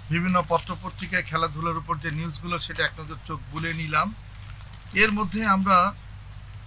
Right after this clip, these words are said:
একটা কমন নিউজ পেয়েছি, সেটা হচ্ছে ভুটানের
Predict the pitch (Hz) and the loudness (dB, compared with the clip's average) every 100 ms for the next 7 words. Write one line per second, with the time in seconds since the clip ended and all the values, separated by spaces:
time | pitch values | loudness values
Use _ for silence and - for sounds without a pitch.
0 | - - 180 202 - 202 247 226 202 - | -14 0 2 2 2 6 6 6 2 0
1 | 170 165 196 190 180 185 190 - 196 156 | -2 -2 0 0 0 -4 0 4 4 4
2 | 160 - - - - - - - - - | 0 4 4 4 -8 -12 -12 -12 -14 -14
3 | - - - - - - - - 135 147 | -14 -14 -14 -14 -14 -14 -10 -10 -6 -2
4 | 180 202 202 208 | 8 8 8 4